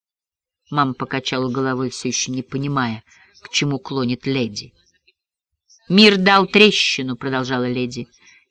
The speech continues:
И в мире живых, и в мире мертвых все пошло иначе. Когда Данбала отказался от угощения,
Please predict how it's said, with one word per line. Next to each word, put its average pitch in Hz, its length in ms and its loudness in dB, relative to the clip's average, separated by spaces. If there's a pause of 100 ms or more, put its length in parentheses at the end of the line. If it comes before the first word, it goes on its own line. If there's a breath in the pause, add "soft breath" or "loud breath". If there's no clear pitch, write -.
И 175 80 8
в 180 60 4
мире 214 240 10
живых, 208 500 6
и 160 100 0
в 156 60 2
мире 170 380 4
мертвых 165 600 2
все 220 280 2
пошло 147 380 0
иначе. 160 640 0 (880)
Когда 170 500 4 (1160)
Данбала 147 840 2 (480)
отказался 156 880 2
от 131 140 -4
угощения, 151 800 0